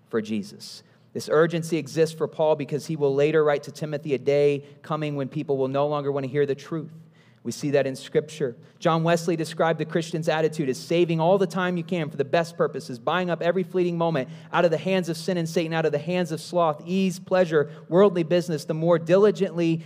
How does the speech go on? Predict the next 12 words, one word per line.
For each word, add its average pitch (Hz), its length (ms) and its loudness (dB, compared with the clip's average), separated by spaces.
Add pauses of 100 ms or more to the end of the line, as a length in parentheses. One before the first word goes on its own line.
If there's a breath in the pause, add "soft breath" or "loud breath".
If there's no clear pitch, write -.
(120)
because 165 400 0
the 156 80 0
present 196 560 2
are 143 240 4
evil 190 260 2
days, 147 400 2
days 165 340 2
of 127 120 -6
the 135 80 -4
grossest 160 580 0
ignorance, 127 540 -6
immorality, 120 760 -4